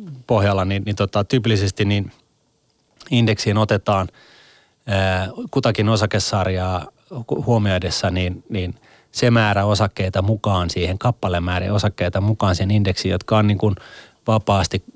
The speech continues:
vapaan kaupankäynnin kohteena. Eli jos joku valtio omistaa Finnairista siivun, niin se ei ole sitten mukana tässä, koska se ei ole niin sanotusti free floattia. Ja, ja, ja tota, indeksipisteluku, ö, on siinä mielessä hyvin helppo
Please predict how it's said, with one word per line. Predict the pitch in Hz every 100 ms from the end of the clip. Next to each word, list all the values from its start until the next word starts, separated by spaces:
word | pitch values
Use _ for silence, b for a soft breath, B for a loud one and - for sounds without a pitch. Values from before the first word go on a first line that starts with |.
| 208
vapaan | 120 117 107 98
kaupankäynnin | 104 101 90 87 90 92
kohteena. | - 95 - - - 76
Eli | 87 -
jos | 117 -
joku | 120 101 107 104 156
valtio | 113 104 104
omistaa | 98 98 -
Finnairista | 98 107 101 95 90 -
siivun, | 90 101 95 92
niin | 92 90
se | 101
ei | 95 95
ole |
sitten | 90 - - 87 - B B _
mukana | 104 104 95 82
tässä, | - 80 -
koska | 82 82 -
se | -
ei | 92
ole | 90
niin | 95 90
sanotusti | 90 85 87 -
free | - 110 92
floattia. | - 87 80 - - - B B B B B B B B -
Ja, | 101 98
ja, | - 101 98 -
ja | -
tota, | 104 110 104
indeksipisteluku, | - 147 143 - 113 110 - 117 135 156 123 - _ -
ö, | 127 113 110 107 - _
on | 113
siinä | 110 123 117
mielessä | 113 107 101 - 107 98 - _ _ _ _ 117
hyvin | 127 117 107
helppo | 101 135 127 _ - 107 90